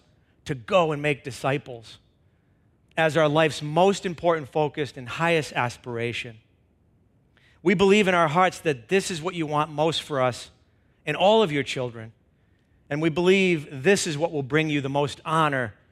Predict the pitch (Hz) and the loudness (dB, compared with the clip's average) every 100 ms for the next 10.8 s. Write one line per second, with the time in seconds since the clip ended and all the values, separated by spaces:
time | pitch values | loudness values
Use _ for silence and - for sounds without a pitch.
0 | _ _ _ - 143 143 143 175 180 - | _ _ _ -8 -4 -4 2 4 2 -2
1 | - 156 156 135 151 131 123 147 147 139 | -4 0 2 0 0 0 0 0 0 0
2 | 151 143 131 127 107 98 _ _ _ _ | 0 0 -2 -6 -6 -12 _ _ _ _
3 | _ _ _ - 147 135 113 98 _ _ | _ _ _ -2 0 0 -4 -8 _ _
4 | _ _ _ _ _ _ _ _ _ _ | _ _ _ _ _ _ _ _ _ _
5 | _ - 127 170 208 - _ _ _ _ | _ -10 0 0 0 -8 _ _ _ _
6 | _ _ _ _ _ _ _ _ _ _ | _ _ _ _ _ _ _ _ _ _
7 | _ - 226 202 147 156 160 214 247 208 | _ 0 6 6 6 -2 2 6 6 6
8 | 180 214 175 170 151 - 240 214 160 - | 4 2 2 -4 -4 -2 2 4 4 2
9 | 185 208 208 160 143 - 170 165 139 160 | 2 4 6 4 0 -4 -4 -4 -2 -2
10 | 147 135 151 143 170 196 123 | -2 -2 0 2 2 4 0